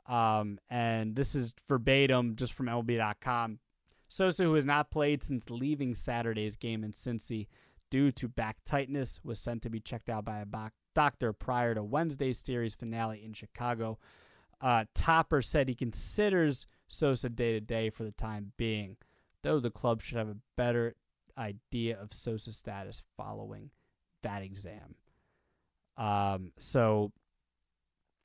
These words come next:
he's day-to-day. Could be a lot worse. Um, but,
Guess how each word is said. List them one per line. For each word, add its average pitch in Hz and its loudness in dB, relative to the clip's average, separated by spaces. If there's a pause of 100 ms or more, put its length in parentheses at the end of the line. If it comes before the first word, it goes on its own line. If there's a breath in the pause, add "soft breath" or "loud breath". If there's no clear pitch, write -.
(240)
he's 160 2
day-to-day. 185 6 (400)
Could 202 6
be 240 6
a 226 10
lot 190 8
worse. 165 6 (160)
Um, 139 8 (260)
but, 143 8